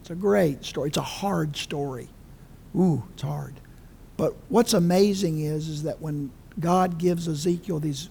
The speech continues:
these visions, you know where the glory of God is?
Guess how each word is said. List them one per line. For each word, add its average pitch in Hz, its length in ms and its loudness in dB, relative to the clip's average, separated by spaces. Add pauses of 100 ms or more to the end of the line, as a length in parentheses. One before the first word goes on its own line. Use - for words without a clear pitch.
these 143 200 -4
visions, 180 840 -4 (920)
you 196 80 2
know 226 100 4
where 214 140 8
the 175 100 2
glory 180 460 2
of 156 140 -4
God 175 340 -2
is? 190 520 -8